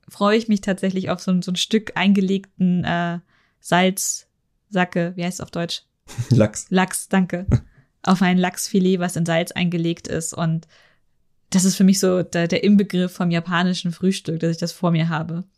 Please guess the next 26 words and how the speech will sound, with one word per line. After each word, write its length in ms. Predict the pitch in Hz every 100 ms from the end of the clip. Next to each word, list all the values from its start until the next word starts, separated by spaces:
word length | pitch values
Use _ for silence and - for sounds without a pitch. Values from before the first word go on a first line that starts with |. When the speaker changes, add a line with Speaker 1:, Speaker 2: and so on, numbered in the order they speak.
| _ _ - -
Speaker 2:
Ja, 420 | 113 98 104 110
oder 260 | 101 107 104
halt 160 | 101 - -
tausend 340 | - 104 110
andere 280 | 78 117 110
Dinge. 220 | - 104
Also 120 | 101 170
Speaker 1:
Ja. 80 |
Speaker 2:
Miso-Suppe 380 | 113 127 123 123
und 80 | 113
Reis 200 | 104 123
ist 100 | 117
schon 120 | -
mal 80 | 110
okay, 460 | 98 - 113 135 110
aber, 320 | 101 101 - _ _ _ _ _ _ _ _ _ -
ah, 220 | 117 117
weiß 180 | 104 107
nicht, 180 | 110 104
für 80 | 113
fünfundzwanzig 480 | 127 127 180 -
Speaker 1:
Mhm, 80 | 180
Speaker 2:
Euro. 300 | 190 196 190 -
<laughs> 100 | 214
Speaker 1:
genau. 380 | 240 196 180 170 202 - _ _ -
Und 460 | 202 208 220 208